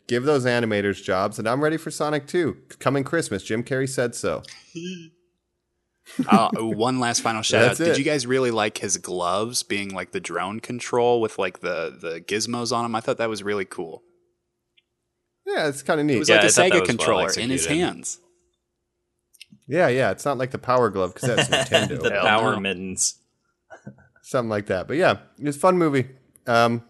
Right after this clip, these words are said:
Speaker 2: All right, normies.
Speaker 1: thank you guys for joining
Speaker 2: Thank you.
Speaker 1: us. Yeah.
Speaker 2: That was it. That was Sonic the Hedgehog. We hope you checked it out. We think you did based on the box office. We hoped you liked this episode. If you did, go back and listen to the other.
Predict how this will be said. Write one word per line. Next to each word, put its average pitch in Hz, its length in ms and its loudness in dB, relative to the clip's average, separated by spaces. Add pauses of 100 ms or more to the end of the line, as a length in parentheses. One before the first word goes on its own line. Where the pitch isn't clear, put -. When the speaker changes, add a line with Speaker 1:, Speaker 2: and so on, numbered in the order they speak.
(160)
Speaker 2:
All 110 100 -2
right, 240 200 0
normies. 226 500 0
Speaker 1:
thank 127 180 2
you 127 80 -8
guys 127 200 2
for 123 80 -2
joining 123 400 4
Speaker 2:
Thank - 20 0
you. 175 200 4
Speaker 1:
us. 240 100 -6
Yeah. 143 160 2
Speaker 2:
That 127 140 4
was 180 120 6
it. 247 160 6
That 175 160 4
was 170 100 6
Sonic 170 380 4
the 165 100 2
Hedgehog. 165 460 2
We 123 160 2
hope 151 240 4
you 202 80 0
checked - 280 2
it 127 60 2
out. 165 200 4
We 127 100 4
think 170 300 -4
you 151 80 2
did 131 220 0
based 120 260 2
on 120 100 -2
the 110 80 -6
box 90 380 0
office. 92 360 -2
We 104 140 -4
hoped 131 280 -4
you 139 60 0
liked 123 220 -2
this 113 220 0
episode. 120 540 -2
If - 200 -10
you 131 80 -2
did, 120 380 -2
go 107 120 -2
back 104 320 -2
and 101 120 -8
listen 107 240 -4
to 110 60 -8
the 117 120 -2
other. 107 240 -2